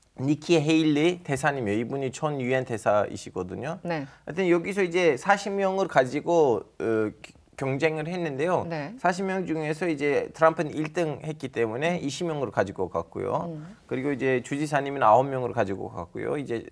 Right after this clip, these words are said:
Speaker 1: 전 대사님도 여덟 명을 가지고 갔는데
Speaker 2: 네.
Speaker 1: 나머지 두 명을 아마 세 명으로 이제 엠파이 하신 것 같아요.
Speaker 2: 네.
Speaker 1: 에, 근데 여기서 제, 이게 개인적인, 개인적인 생각이에요. 지금 공화당의 이제 대의원 숫자는 한 이천사백 점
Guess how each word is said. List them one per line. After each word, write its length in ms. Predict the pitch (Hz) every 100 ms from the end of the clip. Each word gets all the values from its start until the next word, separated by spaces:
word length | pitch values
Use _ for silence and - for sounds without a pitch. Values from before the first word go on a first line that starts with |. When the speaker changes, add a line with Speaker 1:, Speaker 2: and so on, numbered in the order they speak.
| - _
Speaker 1:
전 220 | - 151
대사님도 640 | 147 131 95 101 151 151
여덟 240 | - 113 143
명을 180 | 143 127
가지고 280 | 107 107
갔는데 400 | - 98 117 131 -
Speaker 2:
네. 220 | 160 139
Speaker 1:
나머지 300 | 131 143 156
두 160 | 151 170
명을 240 | 185 170
아마 140 | 147 131
세 160 | 170
명으로 340 | 160 156 151 127
이제 180 | 107 -
엠파이 300 | 120 143 143
하신 240 | 147 156
것 120 | 113
같아요. 440 | - - 92 101 160
Speaker 2:
네. 380 | 165 156 151 226 - - -
Speaker 1:
에, 480 | 127 123 113 113 107 - - - 226
근데 280 | 214 226
여기서 440 | 180 190 233 240 170
제, 200 | 196 220 226
이게 240 | 170 175 -
개인적인, 800 | 160 170 226 240 226 208 165 -
개인적인 440 | 175 190 190 180
생각이에요. 640 | 143 117 95 - 101 104 87 - -
지금 160 | - 185
공화당의 960 | 151 185 226 226 220 208 196 196 220 196
이제 260 | 156 156
대의원 600 | 156 180 214 208 202 202
숫자는 440 | 196 - 190 190 190
한 200 | 185 175
이천사백 1300 | 135 - 208 202 170 - - _ _ - 208 220 -
점 320 | 180 135 98